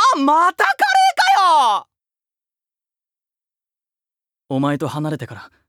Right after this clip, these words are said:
毎日が長くて、辛くて、退屈で。今までどれだけお前に元気をもらえてたか、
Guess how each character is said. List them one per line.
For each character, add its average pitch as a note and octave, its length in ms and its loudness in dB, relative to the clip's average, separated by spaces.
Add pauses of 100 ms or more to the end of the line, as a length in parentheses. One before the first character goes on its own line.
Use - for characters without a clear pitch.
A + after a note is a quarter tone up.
(920)
毎 C#3 240 -6
日 C3 200 -8
が G#2+ 100 -14
長 A#2 240 -10
く - 60 -18
て、 - 120 -20 (720)
辛 D3 240 -12
く - 60 -18
て、 - 80 -20 (1000)
退 - 220 -14
屈 - 200 -18
で。 B2+ 100 -18 (1900)
今 C#3 180 -6
ま E3 100 -4
で D3 100 -4
ど D3 140 -4
れ E3+ 80 0
だ F#3 80 -2
け F#3+ 100 0
お F3+ 80 0
前 F#3+ 140 -2
に G3 100 -6
元 A3 200 -2
気 A3+ 120 -2
を C4 60 -2
も C3+ 120 -4
ら E3+ 80 -2
え - 40 -4
て G#3 80 -6
た F#3 80 -4
か、 - 180 -12